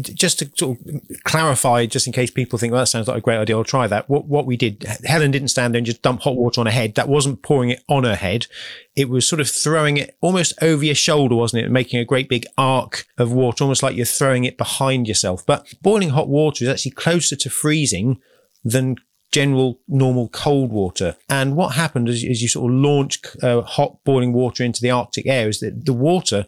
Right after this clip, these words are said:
instantly vaporizes and you get this wonderful sort of steam,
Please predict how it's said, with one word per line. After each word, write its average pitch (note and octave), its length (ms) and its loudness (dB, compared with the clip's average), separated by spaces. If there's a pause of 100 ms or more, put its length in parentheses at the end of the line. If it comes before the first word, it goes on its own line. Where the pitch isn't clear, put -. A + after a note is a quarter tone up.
(160)
instantly C3 480 0
vaporizes G#2+ 880 0 (100)
and C3+ 120 2
you C#3 60 0
get D3+ 120 -2
this C3 180 -4
wonderful D3 380 0
sort C3+ 180 -2
of A#2+ 120 -2
steam, D#3 760 0